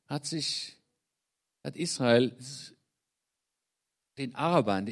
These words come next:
erst den Syrern, aber das hat sich herumgesprochen, bewiesen, dass die Juden, die Israelis, doch nicht so sind, wie sie von ihren Regierungen beigebracht,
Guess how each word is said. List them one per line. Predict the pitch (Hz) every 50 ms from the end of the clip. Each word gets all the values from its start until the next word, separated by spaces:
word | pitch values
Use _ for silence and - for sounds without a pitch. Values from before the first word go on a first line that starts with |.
| - -
erst | - 160 170 - -
den | 170 151
Syrern, | 123 107 131 160 147 107 98 101 110 135 -
aber | - 143 151
das | 147 -
hat | 156 151
sich | - - -
herumgesprochen, | 143 139 139 160 160 135 120 - - 98 92 98 101 110 123 - _ _ _ _ _ _ _ _ _ _ _ _ _
bewiesen, | 135 139 127 104 127 160 190 196 135 98 95 107 143 147 - - _ _ - - - - _
dass | - 156 151 - -
die | - - 151 139 127
Juden, | 139 202 240 226 156 123 117 139 165 160 -
die | 156
Israelis, | 147 131 - - 143 135 135 180 202 180 170 160 -
doch | - 247 247 -
nicht | - 196 196 170 - -
so | - 143 170 202 196
sind, | - - 117 117 117 160 175 - - -
wie | 139 175 202 202
sie | 175 147 156 185 175
von | - - 170 143
ihren | - 160 170 170 170 175 175
Regierungen | 151 123 127 120 113 101 104 156 190 240 196 147 120 104 101 101 113 123 110
beigebracht, | - - - 117 98 82 95 98 101 -